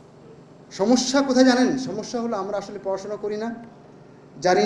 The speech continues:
না, জানার চেষ্টা করি না, যার কারণে মনে করি যে হয়তোবা ইসলাম দিয়ে এগুলো হবে না। না, ইসলাম দিয়ে সবই হবে।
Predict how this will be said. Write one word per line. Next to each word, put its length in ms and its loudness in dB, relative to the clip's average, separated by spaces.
না, 80 2
জানার 300 4
চেষ্টা 220 -4
করি 200 0
না, 120 -2
যার 240 6
কারণে 220 0
মনে 240 -4
করি 180 -6
যে 100 2
হয়তোবা 440 -2
ইসলাম 320 0
দিয়ে 180 2
এগুলো 240 0
হবে 140 -6
না। 100 -6
না, 60 -2
ইসলাম 200 -12
দিয়ে 200 -8
সবই 260 4
হবে। 160 0